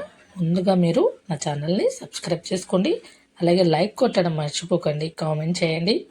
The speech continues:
షేర్ చేయండి, గంట సింబల్ని ఆన్ చేసుకోండి. ఓకేనా? ఇప్పుడు ప్రాసెస్లోకి వెళ్ళిపోదాం.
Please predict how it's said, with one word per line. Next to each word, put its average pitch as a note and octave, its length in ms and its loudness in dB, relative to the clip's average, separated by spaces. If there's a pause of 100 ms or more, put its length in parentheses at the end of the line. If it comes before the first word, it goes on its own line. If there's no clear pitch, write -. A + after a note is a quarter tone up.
(600)
షేర్ B3+ 340 2
చేయండి, D#3+ 420 2 (680)
గంట D#3 320 0
సింబల్ని E3+ 380 0 (520)
ఆన్ A#3+ 220 0
చేసుకోండి. C3 460 -6 (640)
ఓకేనా? D#4+ 280 -4 (320)
ఇప్పుడు B3+ 240 2 (240)
ప్రాసెస్లోకి E3 600 0
వెళ్ళిపోదాం. C3+ 360 -6